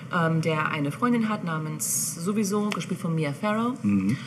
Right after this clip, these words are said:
Speaker 1: Und, ähm, es gibt eine dritte Figur, äh,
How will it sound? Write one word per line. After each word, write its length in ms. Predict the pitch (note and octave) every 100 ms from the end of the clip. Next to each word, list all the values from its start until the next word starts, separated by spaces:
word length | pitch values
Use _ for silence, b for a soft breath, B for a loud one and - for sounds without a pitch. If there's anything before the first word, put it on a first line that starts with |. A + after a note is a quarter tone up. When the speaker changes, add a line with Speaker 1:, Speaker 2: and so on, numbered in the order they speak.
| B B -
Speaker 1:
Und, 420 | E3+ E3+ E3 -
ähm, 480 | F#3 E3+ E3+ E3+ E3 E3+ - -
es 80 | -
gibt 140 | - D#3+
eine 100 | D3
dritte 240 | F3 A#3+
Figur, 360 | - A3+
äh, 40 | G#3